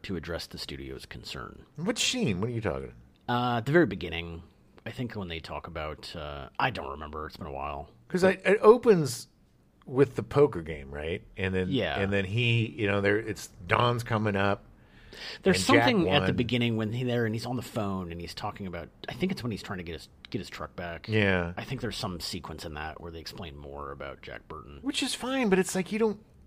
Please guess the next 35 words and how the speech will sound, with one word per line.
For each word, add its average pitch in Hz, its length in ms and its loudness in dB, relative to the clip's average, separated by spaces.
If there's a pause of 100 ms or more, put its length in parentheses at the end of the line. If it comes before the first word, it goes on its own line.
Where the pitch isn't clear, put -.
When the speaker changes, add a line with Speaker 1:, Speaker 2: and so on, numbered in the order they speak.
(520)
Speaker 1:
It's - 180 2
Speaker 2:
this - 20 -2
Speaker 1:
not 190 200 8
Speaker 2:
is 311 120 4
where 294 140 8
Speaker 1:
necessary. 170 340 10
Speaker 2:
studios 147 360 12
are 107 100 0
Speaker 1:
Yeah. 104 180 6
Speaker 2:
morons. 92 360 4
Because 170 320 10
they're 214 200 12
morons, 233 440 8
they 175 100 8
think 151 180 8
everybody 123 380 10
else 123 220 10
is 139 100 -2
morons, 160 480 10
and 135 80 0
they're 131 120 6
like, 127 60 0
"Well, 156 220 8
I 240 60 10
don't 302 180 8
know 190 140 12
if 220 100 4
I 151 120 12 (140)
get 220 140 10
that. 123 280 12
Maybe 233 280 4
you 214 100 4
should 190 180 -6
put 185 180 4
something," 180 280 2